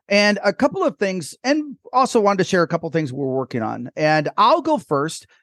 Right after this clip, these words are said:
uh, but before I do, just a reminder about our upcoming masterclass on fundraising. And I will be leading this class, um, and we've got some, I think, really valuable and exciting objectives, such as,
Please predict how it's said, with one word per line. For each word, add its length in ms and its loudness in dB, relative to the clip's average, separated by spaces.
uh, 160 4
but 200 0
before 340 0
I 140 2
do, 560 -6
just 380 0
a 60 -6
reminder 580 0
about 360 2
our 220 2
upcoming 560 0
masterclass 880 -2
on 140 -2
fundraising. 760 -4
And 340 0
I 200 4
will 160 0
be 160 -2
leading 400 -2
this 180 -2
class, 580 -2
um, 480 -2
and 460 0
we've 140 -10
got 200 -2
some, 240 -4
I 180 0
think, 340 -6
really 420 0
valuable 720 2
and 80 0
exciting 480 -4
objectives, 760 -6
such 300 0
as, 320 0